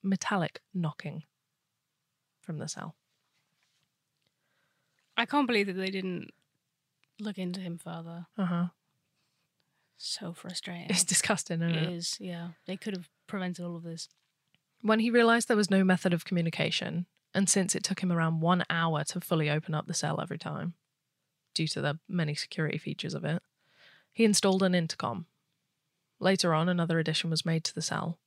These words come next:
Speaker 1: It was a timer, so that the lights could go off and on at particular times to simulate the daytime. Eventually, the cell was fitted with a chair, desk, radio, television, bed,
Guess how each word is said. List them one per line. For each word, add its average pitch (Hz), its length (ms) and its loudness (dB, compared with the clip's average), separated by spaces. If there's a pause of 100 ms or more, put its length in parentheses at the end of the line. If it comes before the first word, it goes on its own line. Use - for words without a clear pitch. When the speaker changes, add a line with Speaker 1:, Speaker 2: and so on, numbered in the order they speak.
(260)
Speaker 1:
It - 40 -10
was 165 100 -2
a 170 40 2
timer, 175 600 0 (320)
so - 160 -2
that - 160 -4
the 160 80 2
lights 160 320 2
could - 160 -10
go 151 200 0
off - 220 -4
and 156 80 -4
on 147 180 -2
at - 80 -10
particular - 380 -10
times - 560 -6 (240)
to - 140 -10
simulate - 480 -8 (200)
the 175 140 -10
daytime. - 480 -8 (1600)
Eventually, 208 420 2
the 190 100 0
cell 175 280 4
was 170 120 2
fitted - 280 0
with 165 140 -2
a - 60 -8
chair, 180 480 2 (160)
desk, 165 380 0 (160)
radio, 170 540 2
television, 180 680 0
bed, 156 360 0